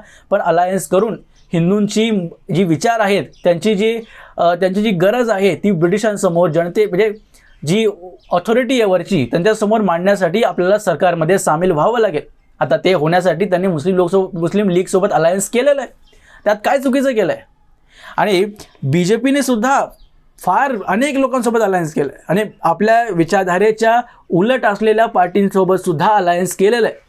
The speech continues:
पण माझा प्रश्न असा आहे की त्यांच्यासोबत अलायन्स केलं म्हणून बीजेपीनं आपली भूमिका बदलली का, आपली विचारधारा बदलली का? कारण बीजेपी श्यामाप्रसाद मुखर्जीच्या स-, म्हणजे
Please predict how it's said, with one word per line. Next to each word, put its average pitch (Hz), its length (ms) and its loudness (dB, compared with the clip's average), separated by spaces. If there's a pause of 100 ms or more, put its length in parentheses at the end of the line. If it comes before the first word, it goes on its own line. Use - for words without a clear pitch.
(500)
पण 240 140 2
माझा 202 360 0
प्रश्न 226 300 -2
असा 196 240 2
आहे 156 160 0
की 190 100 -4
त्यांच्यासोबत 220 680 -2
अलायन्स 185 360 0
केलं 170 380 4
म्हणून 175 260 0
बीजेपीनं 170 720 0 (140)
आपली 208 400 0
भूमिका 233 400 2
बदलली 175 360 0
का, - 120 -16 (380)
आपली 220 340 0
विचारधारा 247 560 0
बदलली 196 380 -2
का? 123 100 -10 (480)
कारण 165 320 0
बीजेपी 175 580 2 (260)
श्यामाप्रसाद 190 640 -2
मुखर्जीच्या 185 560 -2
स-, 214 100 -4 (140)
म्हणजे 190 180 0